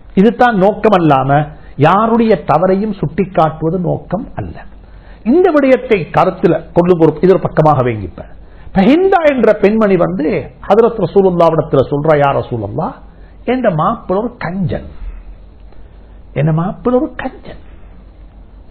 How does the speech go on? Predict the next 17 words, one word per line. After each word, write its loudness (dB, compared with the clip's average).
யாரோ 2
ஒருவர்கிட்ட 4
போய் 2
தன்னுடைய 2
மாப்பிள்ளையை 2
பத்தி 0
சொல்லத்தானே 0
வேணும்? -2
இன்னைக்கு 0
நாட்டுல 2
இருக்கிற 4
பிரச்சனை 2
தான். -10
பெண்களுடைய 4
பிரச்சனைகளை 4
பத்தி -2
சொல்-, 2